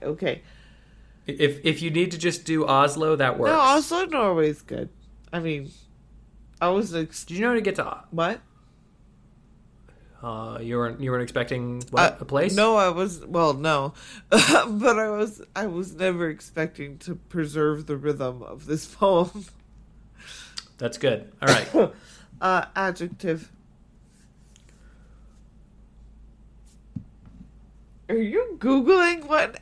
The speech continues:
Speaker 1: adjective is
Speaker 2: <laughs> Hold
Speaker 1: right
Speaker 2: on.
Speaker 1: now?
Speaker 2: Hang on.
Speaker 1: It's a description word for a noun.
Speaker 2: <clears throat> Okay.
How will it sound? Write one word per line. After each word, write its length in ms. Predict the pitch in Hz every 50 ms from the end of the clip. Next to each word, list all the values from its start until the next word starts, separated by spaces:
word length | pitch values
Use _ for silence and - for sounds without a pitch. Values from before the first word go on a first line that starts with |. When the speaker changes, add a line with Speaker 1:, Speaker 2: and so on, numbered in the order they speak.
| -
Speaker 1:
adjective 520 | - 202 214 226 226 - - - - 131 392
is 280 | 403 392 392 415 415
Speaker 2:
<laughs> 20 | 427
Hold 160 | - - -
Speaker 1:
right 140 | - - 311 330
Speaker 2:
on. 60 | -
Speaker 1:
now? 380 | - - 427 415 415 427 453 - - _ _ _ - - - - - - - - -
Speaker 2:
Hang 200 | 165 156 156 151
on. 260 | 156 151 147 147 147 -
Speaker 1:
It's 160 | 320 - -
a 80 | 302
description 800 | 226 - 285 277 - - - 330 359 339 - - 269 196 170 165
word 300 | 165 170 165 165 175 190
for 200 | - - 254 247 254
a 40 | 247
noun. 560 | 269 277 285 269 226 190 160 143 143 151 - - - - -
Speaker 2:
<clears throat> 280 | - 147 - 143 139 - 139 - - - - - - - - - - - - - - - - - -
Okay. 540 | 127 147 139 135 147 143 127 123 127 135